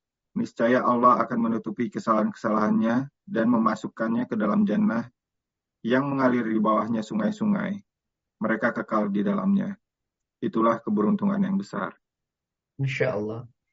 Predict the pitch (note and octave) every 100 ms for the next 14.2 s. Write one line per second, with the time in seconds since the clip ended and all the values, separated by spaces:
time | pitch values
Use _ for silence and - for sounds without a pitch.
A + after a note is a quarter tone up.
0 | _ _ _ - D#3+ G#3 A#3 G#3+ E3 D3+
1 | C#3+ E3 G3+ E3 D#3+ D3+ F3 G3 E3+ E3
2 | - D#3 D3 C#3 C3+ C3+ D#3+ D#3+ D3 A#2+
3 | A2+ A#2 B2 A2+ - B2 - _ _ _
4 | _ _ _ _ _ _ _ - D3 D#3
5 | D#3+ D#3 E3+ E3 - F#3 F#3+ G#3 G#3+ A3+
6 | A3+ _ _ _ _ _ _ _ _ _
7 | _ _ _ C3+ E3+ D#3+ F3 G#3+ G#3 _
8 | A3 G#3 - - A3 A3 A3+ A3+ G3 F#3
9 | F#3 F3 F3 - C4 B3 - A3 G#3+ G3+
10 | G3 _ - A3 A3+ G#3+ A3 A3 A3 -
11 | _ _ F3 D3+ C#3 - F#3 G#3 F#3+ -
12 | C#3 B2+ A#2+ D3+ C#3+ - - _ _ _
13 | _ _ _ C#3+ C#3+ F3+ E3+ D3+ D3+ -
14 | A#2 A#2